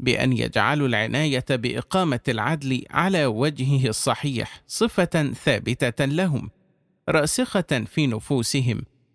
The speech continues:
"كونوا قوامين بالقسط". والعدل كما يكون في الحكم بين الناس يكون أيضًا في العمل، كالقيام بما يجب من العدل بين الزوجات والأولاد، في النفقة والمساواة بينهم.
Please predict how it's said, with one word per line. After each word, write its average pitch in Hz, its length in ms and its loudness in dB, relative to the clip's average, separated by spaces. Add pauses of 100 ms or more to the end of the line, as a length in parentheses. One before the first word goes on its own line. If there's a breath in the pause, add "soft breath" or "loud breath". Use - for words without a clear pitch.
(220)
"كونوا 180 480 4 (120)
قوامين 151 920 2
بالقسط". - 760 -6 (1000)
والعدل 220 480 2
كما 165 360 2
يكون 127 380 0
في 131 140 -2
الحكم 151 480 0
بين 123 300 0
الناس 123 440 -2
يكون 151 380 2
أيضًا 175 460 0
في - 160 -4
العمل، 117 460 0 (100)
كالقيام 123 560 0
بما 123 540 0
يجب 147 500 -2
من 127 240 2
العدل 113 460 -2
بين 120 280 -2
الزوجات 120 800 -2
والأولاد، 123 720 -2 (580)
في 185 100 2
النفقة 190 640 0
والمساواة 120 840 0
بينهم. 127 600 0